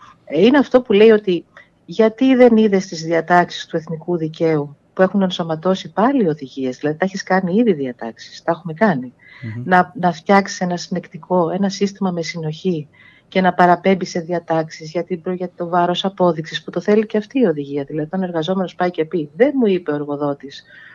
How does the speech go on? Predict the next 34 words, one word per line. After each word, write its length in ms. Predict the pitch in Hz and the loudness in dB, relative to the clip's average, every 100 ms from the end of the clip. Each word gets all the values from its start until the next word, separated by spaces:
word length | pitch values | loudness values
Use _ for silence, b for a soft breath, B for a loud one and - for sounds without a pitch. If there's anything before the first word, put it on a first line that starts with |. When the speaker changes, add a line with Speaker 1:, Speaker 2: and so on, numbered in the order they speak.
| b _ | b _
Speaker 1:
τους 180 | - 160 | -14 -2
όρους 320 | 185 175 160 | 0 0 0
εργασίας 500 | 170 156 156 175 165 | -4 -4 -4 -2 -4
μου 80 | 160 | -4
για 100 | 156 | -6
το 100 | 156 | -6
χρόνο 560 | 151 175 156 151 151 156 b b b | -2 2 2 0 -6 -8 b b b
και 140 | - 202 | -2 2
με 140 | 208 | 4
δέσμευσε 580 | 196 233 233 214 208 202 | 6 6 6 2 0 0
υπέρμετρα», 760 | 196 196 180 180 175 170 190 208 b b - | 0 0 0 0 -4 -4 -4 -6 b b -4
να, 160 | 247 277 - - | 0 0 -4 -10
το 140 | - 196 | -2 4
βάρος 340 | 226 294 277 | 6 6 4
απόδειξης 540 | 240 - 170 175 - 220 | 2 2 0 0 -2 0
να 80 | |
είναι 120 | 262 285 | 2 2
στην 220 | - 311 | -2 -2
άλλη 180 | 311 214 | 0 0
πλευρά. 340 | 151 143 143 | -2 -6 -6
Αυτό 360 | 143 - 233 - _ _ | -4 2 2 2 _ _
το 100 | - | 0
έχουμε 340 | 226 330 - 190 | 4 4 4 0
στο 160 | 156 | 0
δικαίωμα 340 | 156 156 160 160 | -4 -2 0 2
μας 240 | 214 233 _ | 2 0 _
με 120 | 208 196 | -2 -2
τις 180 | - | -2
οδηγίες 400 | 190 175 156 226 | -6 -4 2 2
για 120 | 226 240 | 4 2
την 160 | 220 | 4
ίση 240 | 240 254 262 | 2 4 0
μεταχείριση, 720 | 262 262 - 285 160 - - | 0 -2 0 0 0 -8 -8
πάλι 400 | - 262 208 143 | -2 2 0 -2